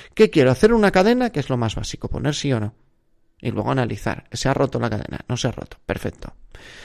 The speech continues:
Hacer un cálculo de tu promedio de hoja, de horas. Hacer un, un cálculo de cumplimiento de temario.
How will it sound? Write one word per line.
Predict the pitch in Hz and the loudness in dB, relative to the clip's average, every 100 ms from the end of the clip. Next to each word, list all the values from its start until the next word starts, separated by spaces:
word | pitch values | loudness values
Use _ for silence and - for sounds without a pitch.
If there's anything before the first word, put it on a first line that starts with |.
| - - | -14 -2
Hacer | 139 196 196 | 2 4 6
un | 190 | 4
cálculo | - 180 180 170 170 165 156 160 165 | 6 6 6 6 6 6 4 -2 -12
de | - 143 139 | -8 -2 0
tu | 151 139 | 2 0
promedio | 131 139 139 135 131 | 0 2 2 2 4
de | 135 | 4
hoja, | 165 - - | 2 -2 2
de | 147 | 6
horas. | 156 214 240 - - _ _ _ _ _ _ _ _ _ _ _ _ _ - - 123 - | 6 6 2 -4 -18 _ _ _ _ _ _ _ _ _ _ _ _ _ -20 -16 -14 -4
Hacer | 147 - 175 180 175 165 - | -2 0 2 6 6 6 2
un, | 170 165 160 156 151 143 143 139 _ _ _ _ _ _ _ _ - - - - - | 2 4 4 2 0 -4 -6 -12 _ _ _ _ _ _ _ _ -20 -20 -16 -16 -8
un | - 151 151 151 143 | 0 2 2 2 2
cálculo | - 156 151 156 151 139 | 4 4 6 6 8 8
de | 139 139 131 | 6 6 2
cumplimiento | - 160 147 143 147 143 139 | 4 6 6 4 2 2 2
de | 131 | 2
temario. | 127 131 151 196 240 | 2 2 2 2 0